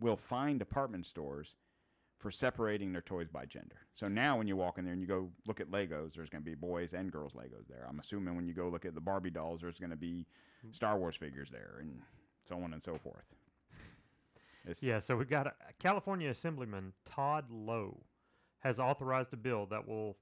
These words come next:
Speaker 2: fine retailers a thousand dollars if they separate clothing and toy items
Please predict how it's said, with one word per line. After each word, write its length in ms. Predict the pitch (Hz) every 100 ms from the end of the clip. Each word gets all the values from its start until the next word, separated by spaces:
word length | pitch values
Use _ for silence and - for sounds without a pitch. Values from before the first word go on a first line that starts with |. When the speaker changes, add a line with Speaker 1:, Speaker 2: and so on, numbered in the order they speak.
| -
Speaker 2:
fine 320 | 131 160 175
retailers 560 | 147 151 - 117 98 90
a 80 |
thousand 420 | 87 104 113 107 110
dollars 400 | 107 95 92 98
if 80 |
they 140 | - 101
separate 500 | - 123 123 123 123
clothing 580 | - 127 160 185 185 175
and 360 | 143 165 185
toy 320 | - 175 196 -
items 600 | 113 104 87 90 -